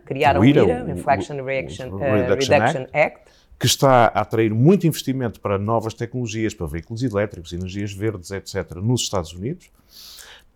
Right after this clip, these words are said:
Speaker 2: porque percebem que, eh, t-, estavam a perder o comboio também do ponto de vista tecnológico. E, finalmente, e isso foi muito bem expresso num discurso do Conselheiro Nacional de Segurança do Presidente Biden,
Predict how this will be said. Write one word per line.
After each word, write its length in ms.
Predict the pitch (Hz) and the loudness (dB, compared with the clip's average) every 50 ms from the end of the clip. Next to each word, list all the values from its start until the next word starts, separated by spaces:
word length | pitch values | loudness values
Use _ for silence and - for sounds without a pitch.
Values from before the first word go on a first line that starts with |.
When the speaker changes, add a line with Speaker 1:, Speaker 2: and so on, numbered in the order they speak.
| _ - | _ 4
Speaker 2:
porque 260 | 123 214 190 - - | 4 4 4 2 -6
percebem 480 | - - - - 131 120 110 107 113 | -6 -2 2 4 6 6 6 4 0
que, 480 | 107 - - 110 113 110 107 104 98 - - | -4 -4 -2 0 2 4 4 4 2 0 0
eh, 280 | 117 101 87 69 62 - - | 0 0 0 -2 -4 -6 -8
t-, 100 | - 107 | -8 -4
estavam 320 | - - 139 123 110 117 | 0 4 4 4 4 2
a 60 | 117 | -2
perder 260 | 107 - 107 110 110 | -2 -4 -4 -2 -2
o 60 | 104 - | -4 -4
comboio 440 | - 104 104 101 92 107 107 98 | -8 -8 -6 -2 0 0 0 0
também 300 | - - 98 92 95 95 | -4 -8 -8 -8 -8 -8
do 80 | 90 87 | -8 -10
ponto 200 | 80 - 95 90 | -10 -8 -10 -10
de 60 | - | -10
vista 200 | 92 90 - 92 | -12 -14 -14 -12
tecnológico. 640 | - 95 95 - 107 110 120 127 151 160 208 214 - _ _ _ _ _ _ - - - _ _ _ _ _ _ _ | -10 -10 -10 -8 -6 -2 -2 -2 -2 -4 -8 -16 -20 _ _ _ _ _ _ -20 -20 -20 _ _ _ _ _ _ _
E, 80 | - 143 | 4 4
finalmente, 760 | 110 - - 117 120 113 117 117 120 127 139 127 - - - - | 4 2 0 2 2 2 2 2 0 -2 -2 -4 -8 -12 -8 -6
e 160 | 104 95 85 | -4 -4 -4
isso 200 | 85 82 - - | -4 -4 -6 -4
foi 120 | - 107 98 | -2 -2 -2
muito 220 | 104 101 90 - | -2 -4 -6 -6
bem 100 | 104 101 | -8 -8
expresso 480 | 92 - - 107 101 92 - - - 95 | -8 -4 -2 0 0 0 0 -2 -4 -4
num 160 | 98 101 101 | -4 -4 -4
discurso 680 | 90 - - - - 110 104 92 - - - - - _ _ _ | -4 -6 -8 -4 0 0 0 0 0 -4 -10 -12 -16 _ _ _
do 340 | - 101 90 87 85 85 78 | -14 -6 -4 -2 -2 -2 -2
Conselheiro 440 | 80 - 104 92 - - 98 95 92 | -4 -6 -8 -6 -6 -6 -6 -6 -6
Nacional 380 | 90 85 - 101 92 87 85 | -6 -8 -8 -8 -8 -10 -10
de 80 | 82 - | -10 -12
Segurança 460 | - - 85 82 85 82 - - 78 | -12 -8 -6 -6 -6 -8 -8 -12 -14
do 80 | 71 - - _ | -14 -14 -18 _
Presidente 360 | - 82 82 82 76 - - | -18 -12 -10 -10 -10 -8 -4
Biden, 440 | - 92 90 101 101 110 120 127 | 0 0 0 0 -2 -6 -10 -12